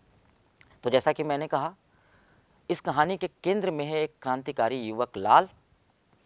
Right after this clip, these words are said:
और उसकी माँ जानकी। लाल के पिता की मृत्यु हो चुकी है। लाल के पिता रामनाथ एक जमींदार के मैनेजर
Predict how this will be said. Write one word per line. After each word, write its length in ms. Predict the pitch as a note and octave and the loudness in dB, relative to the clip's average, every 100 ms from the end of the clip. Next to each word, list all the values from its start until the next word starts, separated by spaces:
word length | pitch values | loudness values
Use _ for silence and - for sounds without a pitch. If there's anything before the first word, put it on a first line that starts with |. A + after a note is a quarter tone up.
| _ _ _ | _ _ _
और 220 | C#3 E3 - | 4 4 0
उसकी 300 | C#3 - F3+ | -14 -10 -8
माँ 280 | D3+ A2+ C#3 _ _ _ - | -4 -2 -4 _ _ _ -2
जानकी। 480 | B2+ A#2+ F2 - D#2 _ _ _ _ _ _ _ _ _ _ _ _ _ _ _ _ _ _ | 6 6 6 -6 -20 _ _ _ _ _ _ _ _ _ _ _ _ _ _ _ _ _ _
लाल 200 | B2+ D3 | 6 6
के 100 | D3+ | 6
पिता 200 | C3 C3+ | -2 -2
की 120 | C3 | -2
मृत्यु 300 | A#2 A2+ - | -4 -8 -4
हो 100 | E3 | -4
चुकी 260 | E3 E3 E3 | -4 -6 -4
है। 160 | E3+ G3 _ _ _ _ _ _ _ _ _ _ _ - | -6 -6 _ _ _ _ _ _ _ _ _ _ _ -2
लाल 200 | A2+ A2+ | 2 2
के 120 | A2+ | 0
पिता 220 | G#2+ A2+ | -4 0
रामनाथ 560 | G#2 G#2+ C#3 C3+ D#3+ - _ _ - | 4 4 4 0 -2 -4 _ _ -6
एक 200 | C#3+ C#3 | -6 -4
जमींदार 500 | G#2+ A#2+ B2 A#2+ C3 | -6 -6 2 4 4
के 120 | - | 2
मैनेजर 480 | A#2+ G#2 G#2+ B2 F3 | -4 -4 -2 0 0